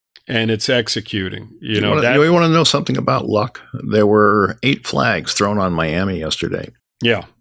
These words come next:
Speaker 1: Most of them early.
Speaker 2: How many were thrown on the Ravens?
Speaker 1: Yeah, exactly.
Speaker 2: I think it was two.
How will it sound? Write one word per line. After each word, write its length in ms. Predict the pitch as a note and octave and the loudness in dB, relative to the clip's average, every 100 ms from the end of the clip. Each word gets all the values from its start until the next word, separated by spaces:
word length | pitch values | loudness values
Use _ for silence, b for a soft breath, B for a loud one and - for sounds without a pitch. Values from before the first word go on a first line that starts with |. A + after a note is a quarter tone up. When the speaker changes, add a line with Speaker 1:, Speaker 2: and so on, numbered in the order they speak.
| _ | _
Speaker 1:
Most 280 | C3 D3+ - | -2 0 2
of 60 | |
them 160 | D#3 D#3 | 2 2
early. 400 | D3 C3 G#2+ F2 - _ _ _ _ | 4 4 4 0 -6 _ _ _ _
Speaker 2:
How 160 | - B2+ | -2 0
many 200 | C#3+ C3+ | 2 4
were 160 | A2+ | 2
thrown 200 | G#2+ G#2+ | 2 0
on 100 | G2+ | 2
the 80 | F2+ | 0
Ravens? 500 | D#2 F2 E2+ - - - _ _ - | 2 0 -2 -8 -12 -14 _ _ -4
Speaker 1:
Yeah, 260 | B2+ G#2 | 0 0
exactly. 720 | F#2 G#2+ F#2+ G#2+ G2+ F#2+ A2 G#2+ | -2 -8 -4 0 0 0 -10 -4
Speaker 2:
I 120 | G#2+ | -4
think 240 | - A#2+ | 0 0
it 100 | G2+ | 0
was 160 | C#2+ - | -2 -6
two. 320 | - - - | -6 -6 -6